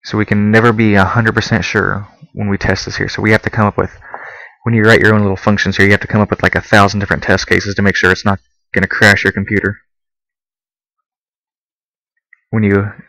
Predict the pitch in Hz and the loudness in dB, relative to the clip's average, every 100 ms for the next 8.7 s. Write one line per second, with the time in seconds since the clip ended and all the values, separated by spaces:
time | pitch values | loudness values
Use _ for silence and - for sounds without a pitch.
0 | _ _ _ _ _ _ _ _ _ _ | _ _ _ _ _ _ _ _ _ _
1 | - 107 104 - - - _ _ _ - | -4 -2 0 -2 -4 -10 _ _ _ -8
2 | 104 98 - 98 - - - - _ _ | -6 -2 0 0 0 -6 -8 -20 _ _
3 | _ - - 104 101 - 107 - 98 - | _ -14 -6 -2 0 2 2 2 -2 -4
4 | - 104 98 101 - - - _ _ _ | -6 -2 0 0 -4 -16 -20 _ _ _
5 | _ _ _ _ _ _ _ _ _ _ | _ _ _ _ _ _ _ _ _ _
6 | _ 107 110 104 - 107 - 104 101 82 | _ -4 -2 0 0 0 0 0 2 0
7 | 98 - 95 98 107 90 92 95 98 98 | -2 -4 -4 -4 -2 0 0 0 -2 0
8 | 98 - 95 - - 98 | -2 -2 -6 -2 -2 -4